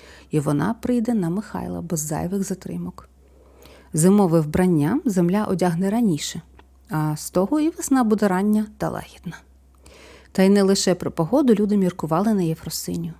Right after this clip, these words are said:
У старі часи на капусник і люди сходились, допомагали одне одному,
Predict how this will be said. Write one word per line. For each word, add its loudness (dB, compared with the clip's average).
У -6
старі 2
часи 2
на 0
капусник -2
і 4
люди -2
сходились, -6
допомагали 0
одне 2
одному, 0